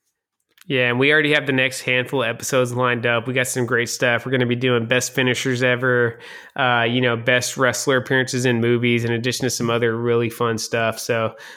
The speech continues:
Pod Warriors aren't going nowhere, and it's gonna start becoming a bigger and bigger part of your Chick Foley Show feed. Wanna remind you guys, use code Chick Foley to save ten percent at Ringside Collectibles. And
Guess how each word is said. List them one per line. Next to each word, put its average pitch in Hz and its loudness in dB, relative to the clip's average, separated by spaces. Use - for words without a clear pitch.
Pod 151 2
Warriors 147 4
aren't 127 2
going 123 2
nowhere, 120 4
and 113 2
it's 110 -4
gonna 120 0
start 120 -2
becoming 123 0
a 113 0
bigger 120 0
and 113 -2
bigger 117 -2
part 113 -2
of 123 -8
your 117 -2
Chick 113 -6
Foley 113 -4
Show 110 -2
feed. 110 -6
Wanna 139 4
remind 131 4
you 123 2
guys, 110 0
use 131 0
code 135 0
Chick - -4
Foley 120 2
to 110 -4
save 120 -2
ten 127 -4
percent 123 -2
at 123 -2
Ringside 120 0
Collectibles. 117 -4
And 117 2